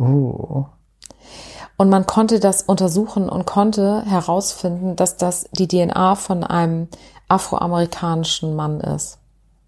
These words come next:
Speaker 1: Gott.
Speaker 2: Im Fleischwolf.
Speaker 1: Da hat er Hack draus gemacht.
Speaker 2: Und dann musst du dir ja vorstellen, also dieses Haar wurde,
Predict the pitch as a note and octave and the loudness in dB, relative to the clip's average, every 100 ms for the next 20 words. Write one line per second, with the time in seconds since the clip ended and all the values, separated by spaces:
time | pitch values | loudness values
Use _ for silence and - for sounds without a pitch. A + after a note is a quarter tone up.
0 | _ _ - - - - - - G3 G3 | _ _ -8 -8 -8 -14 -4 2 2 2
1 | - F3+ - - - - - - G#2+ G2+ | -2 -2 -2 -4 -6 -6 -12 -6 0 2
2 | G#2 G#2+ A#2 - F#2 - F#2 F#2 F#2+ - | 4 2 0 0 0 0 -2 -2 -4 -8
3 | - - - - - - _ _ _ _ | -20 -20 -20 -20 -20 -20 _ _ _ _
4 | F#3 F#3 G3+ G#3 F#3 F3 F3 G#3+ A3 F3+ | 2 2 4 2 2 0 0 -2 -2 -4
5 | D#3+ E3 G3 - _ - _ _ F3+ D#3+ | -4 -4 -8 -10 _ -20 _ _ 0 2
6 | E3 - - _ G3 G3+ G3 - - - | 0 -4 -10 _ 0 0 0 -2 -6 -4
7 | F3 F3 G3 - _ - F#3 F#3 F3+ | -2 -2 -4 -8 _ -6 -2 0 0